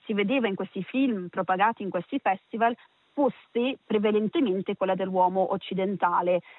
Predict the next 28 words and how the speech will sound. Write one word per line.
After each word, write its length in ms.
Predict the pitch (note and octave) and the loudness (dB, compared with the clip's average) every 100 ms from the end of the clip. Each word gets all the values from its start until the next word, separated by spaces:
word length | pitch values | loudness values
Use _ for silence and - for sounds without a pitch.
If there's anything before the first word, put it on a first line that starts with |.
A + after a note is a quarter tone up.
| - _ | -20 _
Diciamo, 360 | G#3+ G3 G#3 F#3 | -2 2 2 2
le 140 | F#3 | 0
mie 760 | A3 A3 G3+ F#3+ F#3 F#3 F#3 F3 | 0 0 2 2 2 2 0 -2
conclusioni 760 | _ - G#3 A3+ B3 D4+ B3 G#3+ | _ -2 0 2 4 4 2 0
sono 220 | - G#3 F3+ | 0 0 0
che 180 | F#3+ - | -2 -4
sì, 220 | A#3+ B3+ D#3 | -2 -2 0
c'è, 760 | G#3 F#3 F3+ D#3 - - G#2+ | 2 2 2 -2 -6 -6 -8
c'è 260 | G#3 B3 A3 | -2 0 0
una 200 | F#3+ G3 | 0 -2
correlazione. 880 | F3+ G3+ G3+ G#3 - C4+ A#3+ C4+ F4 - _ _ _ _ _ _ | 0 0 2 -2 -4 -2 0 2 0 -4 _ _ _ _ _ _
Ehm, 520 | G#3 G#3+ G#3 G#3 G#3 | 2 2 0 -4 -4
tuttavia, 540 | G#3 E4 - C#4 C4+ D#4+ | -2 -2 0 0 2 2
per 120 | B3+ | 2
esempio, 760 | A3 A#3 D4 B3+ - G3+ F#3 - | 0 2 0 0 0 0 0 -2
ehm, 680 | G3 G3 F#3+ F#3 F#3 F#3 - | 0 2 2 2 0 -4 -2
uno 220 | A#3+ A#3+ | 0 2
dei 220 | G3+ G3 | 2 0
miei 140 | G3+ G#3 | 0 0
risultati 760 | G#3 D4 C#4 C4 C4+ - D#4 | 2 0 0 0 0 0 -2
è 100 | A#3+ A#3+ | 0 -4
che 120 | G#3 | -6
per 140 | G#3+ | -6
quanto 260 | - D#4+ B3+ | -2 0 0
riguarda 380 | A#3+ B3 A3 G#3 | 2 0 0 -4
invece 340 | A3 A#3 G#3+ | -4 -2 -2
i 180 | F3+ F#3+ - | -4 -6 -2
film 360 | E4 C4+ G3 | 0 0 -2